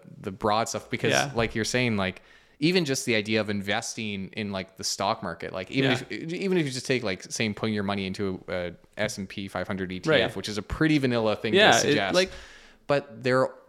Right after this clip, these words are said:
Speaker 1: like, people who that's
Speaker 2: Yeah.
Speaker 1: not applicable for
Speaker 2: That's right,
Speaker 1: because
Speaker 2: yeah.
Speaker 1: that money is needed in
Speaker 2: Well,
Speaker 1: six
Speaker 2: that, and
Speaker 1: months
Speaker 2: that's
Speaker 1: or
Speaker 2: kinda what I
Speaker 1: whatever,
Speaker 2: was
Speaker 1: right?
Speaker 2: try-, saying before too. Like, you can be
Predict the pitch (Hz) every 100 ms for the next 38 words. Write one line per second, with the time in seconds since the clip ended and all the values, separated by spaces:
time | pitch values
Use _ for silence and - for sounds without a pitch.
0 | - 117 120 - 123 117 117 123 110 107
1 | - 127 110 - 180 202 127 - 85 -
2 | 147 120 123 120 110 117 110 110 113 120
3 | 113 101 110 117 123 107 95 - - _
4 | _ _ - _ _ - 117 110 190 202
5 | 208 160 170 185 - 214 202 156 139 135
6 | 135 - - - 98 139 - 135 - 131
7 | 131 117 - 143 131 113 139 127 107 -
8 | - - - 143 135 175 175 143 135 123
9 | 123